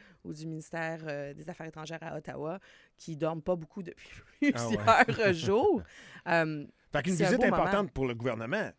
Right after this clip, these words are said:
Speaker 2: Mais là,
Speaker 1: Complètement.
Speaker 2: pour ma, la deuxième partie de ma question, en deux mille vingt-quatre, ça a-tu le même impact qu'un haut placé français débarque à Québec pour la population que ça l'était, v'là, je sais pas, euh,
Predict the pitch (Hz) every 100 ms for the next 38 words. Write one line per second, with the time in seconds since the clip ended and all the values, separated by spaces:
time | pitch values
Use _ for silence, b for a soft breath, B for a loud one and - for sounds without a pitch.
0 | _ - 147 175 208 160 156 170 170 139
1 | 135 143 156 147 135 156 143 131 113 151
2 | 135 131 143 131 127 107 139 151 _ b
3 | 143 127 165 147 147 139 117 - 147 -
4 | 117 117 120 120 110 139 - 113 104 135
5 | 117 107 117 113 _ b b - 110 -
6 | 104 120 - 110 - 123 123 120 107 131
7 | 127 120 104 110 107 104 - 120 104 104
8 | 107 104 - 107 - 107 117 101